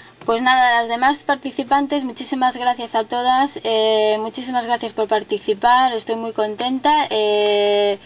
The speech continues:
ojalá que pueda muy pronto volver a hacer otro sorteo de este tamaño para que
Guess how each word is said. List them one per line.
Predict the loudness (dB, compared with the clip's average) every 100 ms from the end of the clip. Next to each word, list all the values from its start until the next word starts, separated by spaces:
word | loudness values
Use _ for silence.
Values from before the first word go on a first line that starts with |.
| -20 -4
ojalá | -4 2 2 2 0
que | -2 0 2 4 2 2
pueda | 0 2 2
muy | 0 -6 -6
pronto | -2 -2 -2
volver | 0 2 2
a | 2
hacer | 0 -4
otro | -4 -6
sorteo | -6 -4 -2 0 0
de | -2
este | -2 0
tamaño | 0 2 0 -2 0
para | 0 0
que | -2 -2 0 0 0